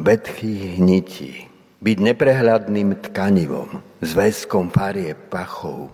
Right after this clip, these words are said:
tvárov, byť vpísaný v osnovnej mriežke priestoru a času, náhou tvárou, byť zárodkom hlasu, čakať,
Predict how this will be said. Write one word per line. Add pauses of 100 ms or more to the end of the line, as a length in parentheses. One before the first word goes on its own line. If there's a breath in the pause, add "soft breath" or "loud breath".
(140)
tvárov, (880 loud breath)
byť (140)
vpísaný
v
osnovnej
mriežke
priestoru
a
času, (240)
náhou
tvárou, (880 loud breath)
byť
zárodkom
hlasu, (320)
čakať,